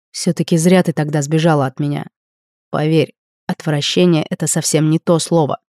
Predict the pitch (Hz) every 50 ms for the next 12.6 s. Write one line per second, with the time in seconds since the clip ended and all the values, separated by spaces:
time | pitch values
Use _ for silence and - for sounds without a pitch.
0 | _ _ _ _ _ _ _ - - 135 123 - - - - 170 151 156 160 -
1 | - 175 156 160 151 151 160 165 160 - - - - 151 151 - - 175 160 151
2 | 156 147 - - - _ _ _ _ _ _ _ _ - 190 185 180 180 185 185
3 | 180 180 185 185 190 185 185 180 175 170 180 180 180 190 208 208 208 202 - -
4 | 208 208 214 214 208 220 233 247 233 233 226 - 220 214 208 220 220 208 202 196
5 | - 220 214 214 202 - - 202 170 151 - - _ - - 180 175 156 151 -
6 | - 160 165 175 170 170 175 151 143 - _ _ _ _ _ _ - 202 208 208
7 | 196 202 214 185 208 262 285 269 - - _ _ _ _ _ _ - - - 180
8 | 180 165 151 143 143 135 139 165 160 151 160 170 165 - - 170 151 147 139 147
9 | - _ _ _ _ _ _ _ - - - 226 247 247 - - 254 214 220 233
10 | 233 277 277 - - - 262 196 - 175 165 170 240 311 269 - 190 185 202 220
11 | 226 214 - 262 247 220 180 - 165 147 - 175 156 151 - 156 156 - - 170
12 | 160 151 143 131 - 160 170 185 180 156 120 -